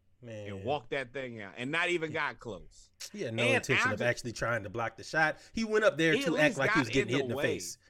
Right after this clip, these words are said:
Speaker 1: No, he didn't.
Speaker 2: Okay,
Speaker 1: He tried to
Speaker 2: that's
Speaker 1: act like he
Speaker 2: better
Speaker 1: got
Speaker 2: than
Speaker 1: hit in the
Speaker 2: no
Speaker 1: face.
Speaker 2: defense. There,
Speaker 1: No, it's
Speaker 2: hey,
Speaker 1: not.
Speaker 2: we have a guy who will literally hit you with the,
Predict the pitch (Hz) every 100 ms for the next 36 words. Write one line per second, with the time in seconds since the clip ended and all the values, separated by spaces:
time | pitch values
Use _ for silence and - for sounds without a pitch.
0 | - 415 440 440 480 240 262 320 311 302
1 | 233 269 - 233 233 214 208 190 196 180
2 | 180 190 190 - 220 208 262 - 156 104
3 | _ _ _ 175 226 202 233 262 269 311
4 | - - 143 117 _ _ _ _ 151 247
5 | 269 254 233 220 180 196 151 117 110 _
6 | - 190 175 151 190 190 165 156 165 165
7 | 147 139 117